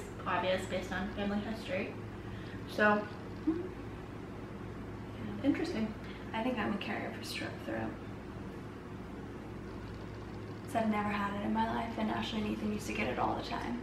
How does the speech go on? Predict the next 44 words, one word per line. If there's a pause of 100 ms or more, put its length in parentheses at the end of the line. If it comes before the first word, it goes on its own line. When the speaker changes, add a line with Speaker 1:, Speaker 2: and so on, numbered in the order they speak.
(100)
Speaker 1:
Oh. (800)
Speaker 2:
Like, (200)
I
was, (260)
like,
it's
not
like
I
was,
like,
away
from
them.
Like, (100)
I
was
there,
and
I've (280)
literally
never
had
strep
throat
ever
in
my
life. (640)
So (200)
I
have
to
be
a
carrier
for
it. (340)
There's
no
way
I
wouldn't
have.